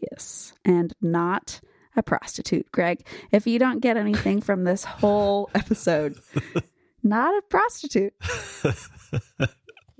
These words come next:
Speaker 2: Uh, well.
Speaker 1: It's okay. They can glare at each other in heaven all they want.
Speaker 2: Perfect. <laughs> Oh, man. Hopefully it's, uh,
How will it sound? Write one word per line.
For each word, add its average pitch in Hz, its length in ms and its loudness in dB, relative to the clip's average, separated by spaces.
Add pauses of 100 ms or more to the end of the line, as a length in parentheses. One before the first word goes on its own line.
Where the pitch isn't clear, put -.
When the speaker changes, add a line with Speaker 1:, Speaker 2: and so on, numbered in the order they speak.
(1600)
Speaker 2:
Uh, 117 560 4 (180)
well. 104 340 2 (100)
Speaker 1:
It's - 100 0
okay. 165 260 0
They 170 120 2
can 185 160 2
glare 160 300 0
at 151 80 -4
each 151 160 -6
other 165 180 0
in 175 140 0
heaven 170 280 0
all 170 120 0
they 180 120 0
want. 185 260 -2 (140)
Speaker 2:
Perfect. - 500 -2 (180)
<laughs> - 1000 -2 (1120)
Oh, 104 440 2
man. 90 520 0 (600)
Hopefully 110 460 2
it's, - 240 -2
uh, 78 400 2